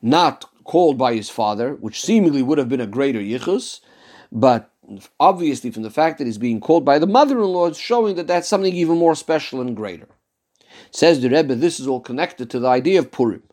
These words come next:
Regarding Purim, it says that Hipul Pur Hu HaGoyrol, that Haman threw the lottery, and Gem-, the Gemara says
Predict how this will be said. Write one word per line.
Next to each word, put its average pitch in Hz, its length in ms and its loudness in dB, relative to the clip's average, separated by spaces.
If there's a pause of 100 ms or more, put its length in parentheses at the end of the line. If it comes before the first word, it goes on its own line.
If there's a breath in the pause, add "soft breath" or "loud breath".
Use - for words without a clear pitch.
(500 soft breath)
Regarding 139 500 0
Purim, 123 300 -4
it 120 120 -8
says 123 880 0 (300 soft breath)
that - 100 -20
Hipul 139 500 -2
Pur 135 180 -2
Hu 120 160 0
HaGoyrol, 127 680 2
that 120 120 -2
Haman 139 360 2
threw 127 220 -4
the 123 80 -2
lottery, 127 840 0 (280 soft breath)
and 123 160 -8
Gem-, 123 220 -2
the 123 40 -2
Gemara 127 420 2
says 131 920 2